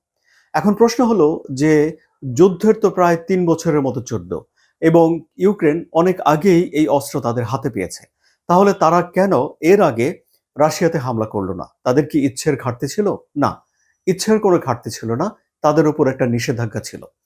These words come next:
জো বাইডেন নিষেধাজ্ঞা দিয়ে রেখেছিলেন যে এই,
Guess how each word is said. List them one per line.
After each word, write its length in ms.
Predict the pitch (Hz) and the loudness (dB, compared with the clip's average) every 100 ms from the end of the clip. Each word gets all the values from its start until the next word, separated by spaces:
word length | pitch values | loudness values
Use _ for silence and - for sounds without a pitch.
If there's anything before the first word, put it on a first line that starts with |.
| _ _ _ 123 | _ _ _ -2
জো 220 | 117 180 | 4 6
বাইডেন 340 | 208 208 143 156 131 | 6 2 0 -2 -4
নিষেধাজ্ঞা 500 | 139 190 180 170 175 | -4 -2 -2 0 -2
দিয়ে 220 | 131 131 | -2 -4
রেখেছিলেন 500 | 113 120 - 98 110 - _ _ _ | -4 -8 -12 -8 -8 -8 _ _ _
যে 180 | 123 147 - | 0 2 2
এই, 180 | 151 139 | 2 0